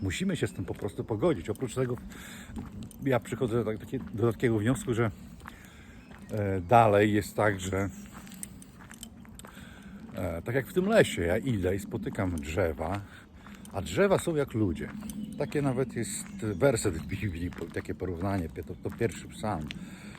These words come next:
w Biblii, e, na początku jest taki tekst, że ludzie są jak drzewa i są różni. Dlatego, tak jak w tym lesie, ja ich nie przesadzam, nie, nie zmieniam tych drzew, ja je obserwuję.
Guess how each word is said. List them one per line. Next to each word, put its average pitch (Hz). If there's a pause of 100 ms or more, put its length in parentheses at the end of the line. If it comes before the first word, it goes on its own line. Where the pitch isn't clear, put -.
(140)
w 78
Biblii, 80
e, 82
na 80
początku 87
jest -
taki -
tekst, 90
że 82
ludzie 95
są 78 (800)
jak 87
drzewa 92 (800)
i 110 (840)
są 226
różni. 110
Dlatego, 147
tak 165
jak 165
w -
tym 151
lesie, 165
ja 147
ich 160
nie 165
przesadzam, 90 (760)
nie, 123 (240)
nie -
zmieniam 95
tych 80
drzew, 76
ja 160
je 202
obserwuję. 82